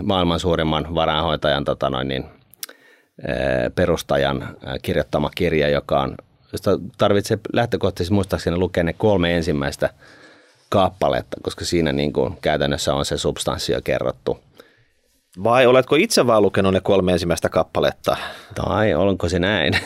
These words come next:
Speaker 2: Ahaa.
Speaker 1: <laughs> Joo.
Speaker 2: Onko
Speaker 1: Ja,
Speaker 2: se
Speaker 1: ja, ja, ja se on oikeastaan näin, että, että tää ei ole, niinku, avaruustiedettä sit kuitenkaan. Et, et, et, et, jos sä tiedät ja muistat nämä seuraavat,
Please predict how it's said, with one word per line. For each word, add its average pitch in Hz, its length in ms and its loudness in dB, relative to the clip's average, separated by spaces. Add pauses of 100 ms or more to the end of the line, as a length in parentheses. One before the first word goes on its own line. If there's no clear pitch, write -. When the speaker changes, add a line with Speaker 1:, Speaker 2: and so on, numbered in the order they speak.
(160)
Speaker 2:
Ahaa. 107 720 2
Speaker 1:
<laughs> - 120 -2
Joo. 101 240 4 (360)
Speaker 2:
Onko 269 160 6
Speaker 1:
Ja, 131 60 10
Speaker 2:
se 151 60 8
Speaker 1:
ja, 156 100 10
ja, 160 220 8
ja 156 140 6
se 185 140 6
on 185 80 6
oikeastaan 170 440 4
näin, 151 160 4
että, 127 260 2 (400)
että - 160 0 (120)
tää 156 180 6
ei 160 140 8
ole, 156 60 8
niinku, 139 240 6
avaruustiedettä 101 880 4
sit 95 220 2
kuitenkaan. 78 800 2
Et, 69 100 -2 (100)
et, 90 140 0 (160)
et, 90 140 0 (320)
et, - 180 0 (720)
jos 135 580 4
sä 104 200 0
tiedät 95 640 4
ja - 100 0
muistat 92 500 4
nämä 85 200 2
seuraavat, 76 760 2